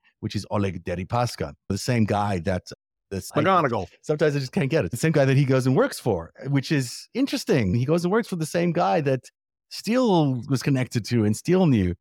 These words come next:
Speaker 1: But generally speaking, there are very nice things said about Christopher Steele in all of these, that he was quite, quite good, actually. Imagine that. From his, he, that he,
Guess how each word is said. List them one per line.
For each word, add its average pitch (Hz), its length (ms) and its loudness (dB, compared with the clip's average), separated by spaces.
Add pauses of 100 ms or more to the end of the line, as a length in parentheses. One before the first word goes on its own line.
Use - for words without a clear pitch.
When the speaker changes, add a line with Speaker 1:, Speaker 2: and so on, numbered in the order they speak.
(440)
Speaker 1:
But 208 120 -2
generally 285 380 0
speaking, 117 580 -4 (200)
there 160 180 0
are 165 80 2
very 208 220 2
nice 220 200 2
things 170 280 2
said 123 180 0
about 101 280 0
Christopher 104 340 -2
Steele 101 480 0
in 98 160 -2
all 90 240 -4
of 82 100 -4
these, 113 220 -6
that 104 120 -6
he 117 140 0
was 120 180 0 (380)
quite, 196 400 -4
quite 196 220 -2
good, 302 280 2 (240)
actually. 92 600 -4 (240)
Imagine 120 360 2
that. 101 240 0 (540)
From 107 300 0
his, 104 160 0
he, 123 220 -2
that 123 140 0
he, 123 280 0